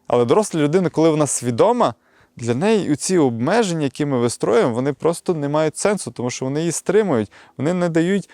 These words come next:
нам рухатись. Що таке страх? Страх — це та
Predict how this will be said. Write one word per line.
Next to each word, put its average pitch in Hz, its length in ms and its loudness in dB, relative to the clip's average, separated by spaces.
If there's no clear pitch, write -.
нам 151 200 -2
рухатись. 147 580 -2
Що 202 200 0
таке 180 200 -2
страх? - 460 0
Страх — 208 420 0
це - 140 -6
та 185 300 0